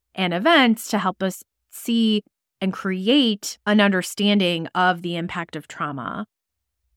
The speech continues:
I totally understand that. And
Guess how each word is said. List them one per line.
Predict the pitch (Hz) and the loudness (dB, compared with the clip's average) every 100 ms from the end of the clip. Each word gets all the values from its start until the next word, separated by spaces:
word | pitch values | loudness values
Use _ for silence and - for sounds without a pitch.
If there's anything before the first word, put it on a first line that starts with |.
| _ - | _ 0
I | 226 | 0
totally | - - 302 302 311 311 311 - | 0 2 4 6 4 2 2 2
understand | 220 208 202 - 175 165 | 2 2 -2 -6 -6 -6
that. | 160 - - - _ _ _ - | -8 -12 -14 -16 _ _ _ 0
And | 240 | 4